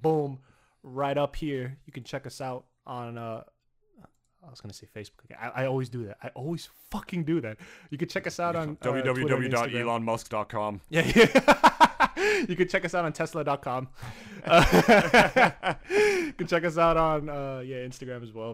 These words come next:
Speaker 1: You gotta go and, uh, wherever else you go for your, uh, for your podcast, like Spotify, Google, and Apple. Uh, you guys can check us out on there. You can check us out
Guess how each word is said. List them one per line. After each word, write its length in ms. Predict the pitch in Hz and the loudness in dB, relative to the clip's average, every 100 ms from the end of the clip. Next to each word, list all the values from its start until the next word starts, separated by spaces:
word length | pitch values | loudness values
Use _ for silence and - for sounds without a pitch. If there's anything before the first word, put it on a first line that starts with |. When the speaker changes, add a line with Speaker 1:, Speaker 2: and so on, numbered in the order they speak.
| - | -12
Speaker 1:
You 60 | - | -14
gotta 400 | 113 110 107 104 | -10 -8 -10 -14
go 280 | - 117 113 | -10 -6 -4
and, 260 | 110 110 110 _ - | -4 -8 -12 _ -12
uh, 360 | 117 107 107 | -10 -10 -10
wherever 380 | 107 113 113 113 | -10 -8 -6 -6
else 220 | 117 110 | -8 -8
you 60 | 113 | -10
go 260 | 110 110 - _ _ _ _ | -8 -8 -10 _ _ _ _
for 480 | 127 113 113 113 113 | -8 -6 -4 -4 -6
your, 380 | 113 113 113 107 | -8 -8 -8 -10
uh, 280 | 104 104 101 104 | -12 -12 -14 -16
for 60 | 113 | -14
your 100 | 110 | -12
podcast, 520 | 117 107 117 117 120 | -10 -10 -10 -10 -12
like 80 | 110 | -18
Spotify, 440 | - 110 110 113 110 | -10 -10 -6 -8 -6
Google, 260 | 120 117 | -8 -8
and 100 | 117 | -6
Apple. 380 | 120 120 139 135 _ | -8 -8 -10 -10 _
Uh, 100 | 120 | -14
you 100 | 104 | -12
guys 260 | 113 117 - | -10 -12 -12
can 80 | |
check 160 | - 110 | -18 -20
us 80 | 104 | -16
out 140 | 107 | -16
on 140 | 107 110 | -14 -8
there. 200 | 143 147 | -6 -6
You 60 | |
can 140 | 143 92 | -10 -14
check 120 | 90 | -14
us 80 | |
out 40 | 98 | -14